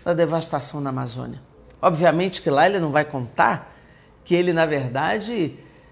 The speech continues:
paralisou as políticas ambientais, que ele foi o que paralisou as instituições de fiscalização, que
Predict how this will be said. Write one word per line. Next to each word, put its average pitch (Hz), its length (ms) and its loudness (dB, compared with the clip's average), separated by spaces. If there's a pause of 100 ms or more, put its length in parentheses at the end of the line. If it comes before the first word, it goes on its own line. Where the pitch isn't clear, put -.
(320)
paralisou 175 580 4
as 202 140 -4
políticas 165 500 -4
ambientais, 143 760 -4
que - 100 -12
ele 147 140 -4
foi 180 440 -4
o 160 60 -4
que 151 280 -6 (220)
paralisou 165 920 2 (320)
as 151 200 -2
instituições 170 600 -4
de 147 80 -10
fiscalização, 151 960 -6 (680)
que 156 420 4